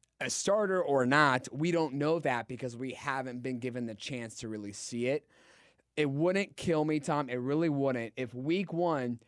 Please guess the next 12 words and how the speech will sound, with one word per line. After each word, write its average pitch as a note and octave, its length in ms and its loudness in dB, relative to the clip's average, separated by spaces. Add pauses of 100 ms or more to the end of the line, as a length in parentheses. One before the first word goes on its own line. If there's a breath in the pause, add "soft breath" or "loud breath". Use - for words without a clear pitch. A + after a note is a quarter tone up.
(120 soft breath)
you C3+ 180 -2
still D3+ 300 2
go C3+ 260 2
with B2+ 180 0
Chooks C3 320 -2
and A#2 140 -4
Banner, B2 420 -2 (300 soft breath)
but C3 120 -2
as C3+ 260 0
the C3 60 -8
season B2 360 -2
unfolds, A#2 680 -2